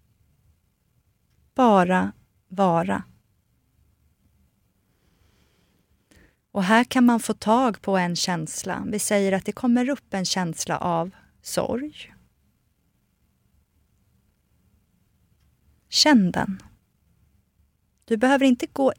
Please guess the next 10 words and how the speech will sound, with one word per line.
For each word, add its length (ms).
in 340
i 260
den, 360
men 220
känn 640
den. 280
Låt 540
den 380
vara 460
där. 460